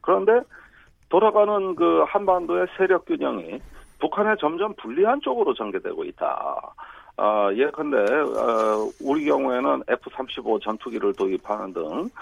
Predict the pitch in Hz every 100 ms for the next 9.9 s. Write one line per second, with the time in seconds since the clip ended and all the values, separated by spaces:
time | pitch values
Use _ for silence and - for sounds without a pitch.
0 | - - - - 92 - 170 151 143 143
1 | 160 - 113 127 - 131 - 135 180 107
2 | 92 113 156 185 139 - - - - -
3 | - 180 - 143 175 156 151 123 98 -
4 | 139 80 - - - - - - 180 233
5 | 214 240 202 - 202 214 220 220 196 -
6 | 208 202 196 190 240 208 202 233 - -
7 | 330 320 302 302 294 196 196 - 113 170
8 | 208 220 190 156 131 117 - 139 120 107
9 | - 104 98 90 87 90 87 104 143